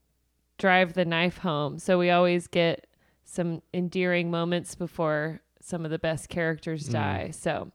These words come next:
Speaker 2: Yep.
Speaker 1: let's go ahead, load up our Star Shell, shoot straight into our Lightbringer reactions.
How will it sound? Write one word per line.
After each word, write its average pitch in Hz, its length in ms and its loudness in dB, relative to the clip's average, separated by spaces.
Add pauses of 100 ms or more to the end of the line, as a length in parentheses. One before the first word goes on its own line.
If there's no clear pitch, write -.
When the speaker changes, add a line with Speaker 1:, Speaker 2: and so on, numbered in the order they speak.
Speaker 2:
Yep. 95 200 0 (280)
Speaker 1:
let's - 260 2
go 320 160 4
ahead, 226 640 8 (460)
load 226 220 6
up 240 120 4
our 226 140 6
Star 185 360 2
Shell, 175 520 2 (180)
shoot - 320 2
straight 240 300 6
into 220 260 2
our 196 300 8
Lightbringer 233 680 2
reactions. 185 1080 -2